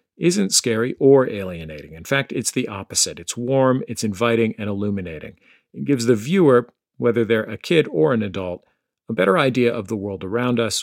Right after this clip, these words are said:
without sacrificing our capacity for imagination. That's a tough thing to do,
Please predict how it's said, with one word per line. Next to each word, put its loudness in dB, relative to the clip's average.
without -6
sacrificing -4
our -10
capacity -8
for -10
imagination. -4
That's -2
a -2
tough 2
thing 2
to 0
do, 4